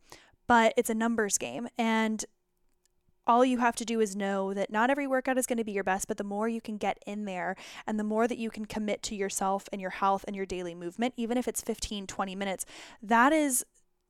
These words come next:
that commitment to yourself that you keep to yourself and you keep committing to it over and over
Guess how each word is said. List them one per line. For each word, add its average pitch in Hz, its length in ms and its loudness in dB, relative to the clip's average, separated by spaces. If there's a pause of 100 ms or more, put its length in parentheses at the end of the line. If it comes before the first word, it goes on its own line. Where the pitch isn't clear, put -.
(760)
that 233 280 2
commitment 240 480 -4
to 233 100 -6
yourself 196 580 0 (960)
that 220 160 2
you 220 140 -2
keep - 300 -4
to - 120 -4
yourself 185 600 -2 (1300)
and 226 100 -2
you 214 60 -4
keep 254 340 0 (760)
committing 233 380 2
to 233 160 0
it 220 140 4
over 208 260 2
and 180 160 -4
over 208 520 4